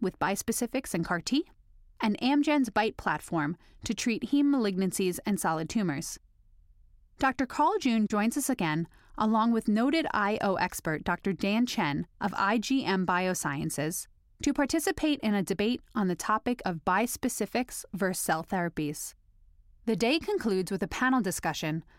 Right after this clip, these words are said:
on next-generation bispecifics in solid tumors, moderated by Doctor Hegde and joined by Roche, Pfizer, Amgen, and Regeneron. Day two opens with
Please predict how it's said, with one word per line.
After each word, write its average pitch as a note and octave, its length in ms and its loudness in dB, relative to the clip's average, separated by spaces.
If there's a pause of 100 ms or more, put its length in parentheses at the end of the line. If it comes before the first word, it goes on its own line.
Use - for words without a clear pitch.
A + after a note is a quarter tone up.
(180)
on G3+ 180 2
next-generation A#3+ 840 0
bispecifics F3 840 -4
in F#3 140 -2
solid F#3+ 380 -2
tumors, E3 520 -4 (200)
moderated G3+ 580 2
by D#3 380 0
Doctor A3 340 0
Hegde F3 600 -2 (200)
and G#3 160 2
joined A#3+ 360 0
by D#3 200 0
Roche, A3 380 -2 (340)
Pfizer, A#3 440 2 (360)
Amgen, A3+ 440 2 (120)
and A3+ 140 2
Regeneron. C#3+ 520 -2 (920)
Day C4 180 2
two G4+ 280 0
opens F#3+ 420 0
with F3 240 -2